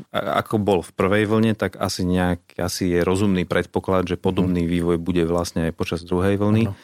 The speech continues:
Speaker 1: A tie témy napríklad, to je zaujímavé, že vlastne aké témy boli dominantné počas tej prvej vlny a mali taký vývoj, ktorý má aj takú nejakú, nejaké logické odôvodnenie,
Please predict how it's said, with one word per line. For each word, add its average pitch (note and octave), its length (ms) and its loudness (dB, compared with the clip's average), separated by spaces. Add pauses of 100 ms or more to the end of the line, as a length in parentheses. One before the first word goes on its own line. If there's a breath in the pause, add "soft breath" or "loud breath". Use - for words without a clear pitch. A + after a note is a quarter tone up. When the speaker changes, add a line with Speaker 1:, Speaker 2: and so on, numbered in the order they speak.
(280 loud breath)
Speaker 1:
A - 80 -2
tie F#2+ 120 -2
témy G#2 320 2
napríklad, F#2+ 440 0
to - 80 -2
je F#2 120 2
zaujímavé, F2+ 480 2
že E2 120 -2
vlastne E2+ 320 -4
aké F2 240 -2
témy F2+ 320 0
boli E2 200 0
dominantné E2+ 640 0
počas E2+ 280 -6
tej - 120 -4
prvej F2 360 -2
vlny F2+ 280 0
a F2 40 0
mali F#2 200 2
taký F#2 240 -2
vývoj, F#2 440 2
ktorý E2+ 320 -2
má E2+ 320 0
aj E2+ 240 -2
takú F2 320 0
nejakú, F2 400 -2
nejaké E2+ 160 -2
logické F2+ 320 -2
odôvodnenie, E2+ 800 0